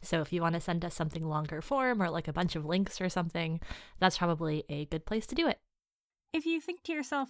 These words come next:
Speaker 2: every week, "Wow, I really like Fic Click, but I wish it was more of a community atmosphere," you could join our Discord community <laughs> to <laughs> obtain that atmosphere. There's a link on our Twitter. Um, that's probably the easiest way to find it, uh, and we'd love to see you there.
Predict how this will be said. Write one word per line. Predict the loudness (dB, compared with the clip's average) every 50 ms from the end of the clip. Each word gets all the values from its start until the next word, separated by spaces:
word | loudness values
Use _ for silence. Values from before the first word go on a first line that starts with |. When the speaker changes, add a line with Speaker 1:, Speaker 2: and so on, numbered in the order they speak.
| -2
Speaker 2:
every | -2 -2 -2 0 0 0
week, | 0 0 -2 0
"Wow, | 2 4 6 8 8 6 6 6
I | 4
really | 2 2 2 2
like | 2 0 0 0 -2
Fic | -4 -4 -4
Click, | 2 2 2 2 4 _
but | 4 6 6
I | 6 4
wish | 2 0 0
it | 0 0
was | 0 2 2
more | 2 2 2 2
of | 0
a | 0
community | 0 2 2 2 4 4 4 4 4 4
atmosphere," | 2 2 0 -2 0 0 0 2 2 0 0 -2
you | -2 -2 -2 0
could | 2 0 0 2
join | 4 4 4 6 4 4 6
our | 6 6 8 8 6
Discord | 4 2 -2 -2 2 2 2 4
community | 8 8 8 8 10 8 8 8 4
<laughs> | 4 4 4 8 10 10 10 12 12 12 12 12 10 10 12 10 8 10 10
to | 10 10 10 10 10 10 12 10 10 12 12 12 12 12 12 8 6
<laughs> | 8 6 6 6 6 4 6 8
obtain | 8 8 8 8 8 8 8 12 12 12 12
that | 12 12 12 12
atmosphere. | 10 10 10 8 6 6 6 4 6 6 8 10 10 8 8 6 4
There's | 6 6 6 8 6
a | 6
link | 6 6 6 6 6 4 4 4
on | 6 6 6 8
our | 6 4 4 2
Twitter. | 2 4 4 6 8 10 10 10 8 6 4 -4 -10 -12 -14 -6 2
Um, | 4 6 6 6
that's | 6 4 2
probably | 2 2 2 4 4 2
the | 2 0 0
easiest | 2 2 2 0 0 0 -2
way | 0 0
to | 0
find | 2 2 4 4 4 2 2
it, | 2 2 2 0 0
uh, | 0 0 2 2 2 2 0 -2 -4 -4 -8 -12 -4 -2
and | 0 0 2 2
we'd | 0 0 0 0
love | 0 0
to | -2 -2
see | 0 4
you | 4 4
there. | 4 4 2 2 0